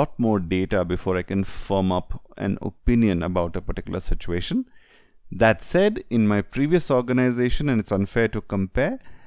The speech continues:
somewhere a similar situation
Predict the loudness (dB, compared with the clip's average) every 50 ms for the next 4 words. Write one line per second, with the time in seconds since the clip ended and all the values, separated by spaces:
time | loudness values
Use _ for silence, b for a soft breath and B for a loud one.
0 | b b b b b _ -20 -20 _ _ _ _ _ -16 -12 -6 0 2 4 4
1 | 4 6 6 6 6 6 4 0 -4 -4 -2 0 0 2 2 4 4 4 2 2
2 | -2 -6 -10 -12 -8 -8 -8 -6 -4 -2 -2 -2 -2 -2 -2 -2 -2 -2 -2